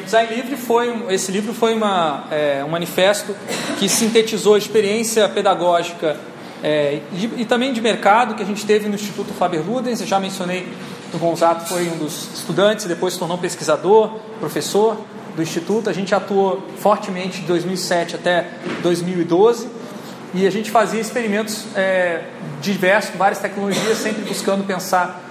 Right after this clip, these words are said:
essa interação com o outro. Ah, aqui Lego Mindstorms, Arduino,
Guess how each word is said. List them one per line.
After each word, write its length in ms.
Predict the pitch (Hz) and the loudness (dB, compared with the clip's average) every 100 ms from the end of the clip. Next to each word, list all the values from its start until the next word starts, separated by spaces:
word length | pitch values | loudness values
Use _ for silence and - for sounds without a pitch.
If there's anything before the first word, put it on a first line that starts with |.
| - | -4
essa 240 | 170 170 190 | 0 0 -2
interação 400 | 180 180 170 185 | -2 0 0 -4
com 140 | 226 | -2
o 60 | 202 | 2
outro. 300 | 196 226 - - - - - - | 2 2 -4 -10 -12 -14 -10 0
Ah, 580 | 165 175 175 170 165 165 - - | 2 4 2 0 -2 -6 -12 -8
aqui 220 | 151 - | -6 -2
Lego 340 | 175 180 175 160 | 2 2 2 -4
Mindstorms, 640 | 151 - 180 196 175 156 | -6 0 4 4 2 0
Arduino, 580 | 160 156 160 202 170 | -2 -2 -4 -2 -4